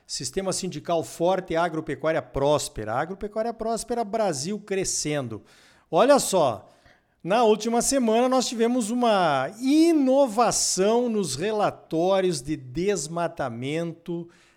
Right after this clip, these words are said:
da sema, a nossa Secretaria de Meio Ambiente do Estado de Mato Grosso. Pra saber que inovação foi essa, eu chamei a Maureen Lazzaretti, a nossa secretária de Meio Ambiente, pra conversar aqui conosco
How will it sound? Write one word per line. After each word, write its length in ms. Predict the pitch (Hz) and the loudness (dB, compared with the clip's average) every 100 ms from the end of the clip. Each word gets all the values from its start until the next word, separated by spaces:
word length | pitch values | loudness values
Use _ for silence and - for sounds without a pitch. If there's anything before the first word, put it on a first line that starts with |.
| _ - | _ -8
da 220 | 135 151 | -2 -2
sema, 760 | - - - 208 220 143 117 120 | 0 2 4 4 4 2 -2 -2
a 60 | |
nossa 260 | 135 151 143 | -2 -2 -4
Secretaria 1300 | - - 196 - 190 196 196 151 131 147 185 185 185 - _ _ _ _ | -4 -4 -4 -4 -2 -2 -2 -2 -2 -4 -2 -2 -4 -12 _ _ _ _
de 200 | 127 156 | -6 -4
Meio 340 | 156 185 202 170 | 0 2 2 0
Ambiente 460 | 131 135 160 139 | 0 -2 -2 -4
do 80 | 143 | -10
Estado 300 | 123 139 143 | -4 -2 -2
de 40 | |
Mato 260 | 135 139 135 | -4 -6 -8
Grosso. 600 | 120 127 117 - - _ _ _ _ | -6 -4 -6 -8 -18 _ _ _ _
Pra 140 | 127 | -6
saber 320 | 120 143 143 160 | -4 -2 -2 -4
que 100 | 156 | -2
inovação 560 | 156 151 143 - 160 | -2 0 0 0 -2
foi 260 | - 196 185 | 0 2 6
essa, 500 | 175 196 190 233 220 | 6 6 4 2 4
eu 140 | 185 | 2
chamei 340 | 180 196 170 196 | 0 -2 2 2
a 80 | |
Maureen 540 | 170 156 170 214 214 190 | 2 4 6 6 4 2
Lazzaretti, 800 | 160 160 180 208 175 190 196 135 | 2 4 4 4 6 6 4 -2
a 60 | |
nossa 200 | 127 131 | -6 -6
secretária 560 | 139 160 160 147 131 131 | -6 -6 -4 -4 -2 -2
de 80 | 139 | -2
Meio 200 | 165 214 | -2 0
Ambiente, 400 | 190 214 220 - - - _ | 2 2 0 -8 -20 -20 _
pra 140 | - 120 | -14 -10
conversar 720 | 170 202 202 143 - 160 170 | -6 -2 0 0 0 2 2
aqui 200 | - 185 | 0 -6
conosco 800 | 180 139 143 170 - - 156 | -6 -4 -2 -2 -2 -6 -10